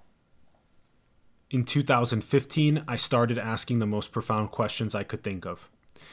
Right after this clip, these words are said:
In two thousand seventeen, I started a show called Simulation, interviewing the greatest minds. In two thousand twenty, I finished High Level Perception.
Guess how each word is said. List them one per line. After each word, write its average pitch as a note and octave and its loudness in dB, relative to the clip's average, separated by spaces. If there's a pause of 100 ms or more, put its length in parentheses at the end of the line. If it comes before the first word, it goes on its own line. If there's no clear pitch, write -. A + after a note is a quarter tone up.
(280)
In G#2 -4
two G2+ -4
thousand G#2 0
seventeen, C3 2
I A2+ -4
started A2 0
a - -2
show A2 0
called G#2 -4
Simulation, A2 0 (140)
interviewing G#2 -2
the F#2+ -6
greatest F#2+ -6
minds. F2 -10 (880)
In G#2+ -4
two A2+ 0
thousand A2+ 2
twenty, B2 0
I A2+ 2
finished G#2 -6
High G#2 -4
Level G2 -4
Perception. A#2+ -4